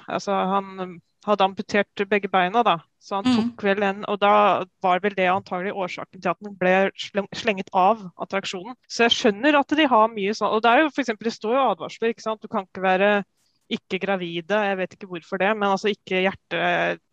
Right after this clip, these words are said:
Speaker 1: på noen attraksjoner, ikke sant? De har mye sånn, det er mye, mange grupper,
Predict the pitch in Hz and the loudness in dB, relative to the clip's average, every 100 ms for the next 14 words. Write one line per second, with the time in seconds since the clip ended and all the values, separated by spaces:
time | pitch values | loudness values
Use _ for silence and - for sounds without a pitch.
0 | - 202 190 180 196 - 190 180 196 202 | -14 -10 -6 -4 -4 -8 -8 -2 0 0
1 | 190 202 202 208 196 190 208 190 190 190 | -2 -2 0 -2 0 2 2 -2 -2 0
2 | 180 180 _ _ _ _ _ _ _ 226 | 0 -2 _ _ _ _ _ _ _ 0
3 | 233 240 240 254 226 220 269 294 302 320 | 2 0 -2 2 2 2 2 2 4 0
4 | - 202 | 0 0